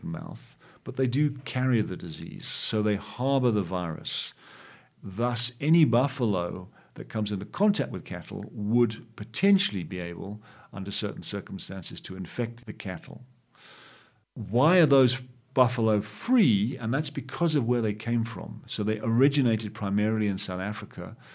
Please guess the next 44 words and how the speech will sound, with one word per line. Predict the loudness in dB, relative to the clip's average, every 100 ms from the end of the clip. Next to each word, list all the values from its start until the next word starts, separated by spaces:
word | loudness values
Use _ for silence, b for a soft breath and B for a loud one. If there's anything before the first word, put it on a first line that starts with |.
| B
They | -2 0
were | 0 -2 -2
obviously | -2 -4 -4
all | -6
tested | -2 -2 -2 -4 -8
before | -4 0 2
they | 0
came | -2 -6 -6
up. | -8 -12 B B B B _
And | -8 -2 -2
there | 0 0
are |
various | 0 2 4 4 2
parts | -2 -4 -4
of | -6
South | -2 0
Africa | 0 0 -4 -8 -10 -10
which | -10 -2
definitely | -2 -2 -2 -2 -2 -8
have | -6 -6 -8 -14 _ _
free | -20 -14 0 4 4 4
foot | 0 -6
and | -4 -2
mouth | -2 -4 -6 -16 b b b b -10
buffalo. | -8 -6 -8 -10 -14 _ b b b
And | -6
Addo | -2 2 2 2 -2 -4
and | -8
Willem | -6 -8
Pretorius | -10 -8 -6 -6 -8
are |
two | -6 -4
of | -4
the |
populations | -6 -10 -10 -10 -10 -10 -10
which | -8 -6
have | 0
always | 0 0 -2
historically | -6 -8 -6 -10
been | -10 -12
free | -10 -12
from | -10 -10
these | -10 -10
diseases. | -12 -4 -4 -4 -12